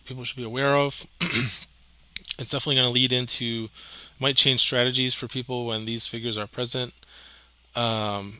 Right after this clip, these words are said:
again, also true of if you're playing, like, a positive, like, let's say you had, I don't know, what do, what, what attachments can you put on a group of, uh,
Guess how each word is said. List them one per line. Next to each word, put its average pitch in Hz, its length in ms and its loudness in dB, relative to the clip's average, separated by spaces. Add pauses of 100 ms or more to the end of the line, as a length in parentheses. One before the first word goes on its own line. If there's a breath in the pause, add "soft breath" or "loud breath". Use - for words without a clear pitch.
again, 123 260 2
also 123 300 0
true 120 320 -2
of 110 260 0
if 110 140 -6
you're 120 100 -4
playing, 113 320 0
like, 107 160 -4
a 107 60 -2
positive, 120 720 2
like, 107 260 -6
let's 113 180 -6
say 117 120 -2
you 113 160 -2
had, 107 360 -2 (960 loud breath)
I 107 60 -10
don't 104 140 -10
know, 90 120 -10
what 101 300 -12
do, 101 400 -10 (460 loud breath)
what, 120 120 -12 (200)
what 135 160 -6 (100)
attachments 113 560 -4
can 107 140 -8
you 104 100 -8
put 110 240 -10
on 104 220 -6
a 104 180 -4
group 110 340 -12
of, 104 320 -8
uh, 104 340 -4